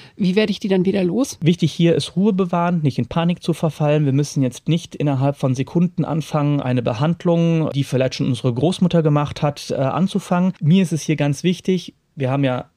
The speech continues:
Speaker 2: in unserem Podcast ganz oft auch Hausmittel, die wir einfach verwenden, weil Hausmittel in vielen Fällen super funktionieren. Ganz wichtig hier, keine Hausmittel, die irgendwo im Internet oder in Büchern oder in Übertragung kursieren, sind hier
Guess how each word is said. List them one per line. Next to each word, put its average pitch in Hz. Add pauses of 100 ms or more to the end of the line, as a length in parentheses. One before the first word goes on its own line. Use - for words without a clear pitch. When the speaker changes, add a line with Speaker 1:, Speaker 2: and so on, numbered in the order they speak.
Speaker 2:
in 135
unserem 127
Podcast -
ganz 170
oft -
auch -
Hausmittel, 190
die 165
wir 156
einfach 143
verwenden, 135
weil 113
Hausmittel 127
in 120
vielen 220
Fällen 123
super 196
funktionieren. 139 (160)
Ganz 208
wichtig 185
hier, 110 (240)
keine 160
Hausmittel, 143
die 113
irgendwo 175
im 120
Internet 165
oder 120
in 117
Büchern 165
oder 127
in 131
Übertragung 135
kursieren, 139 (360)
sind 127
hier 139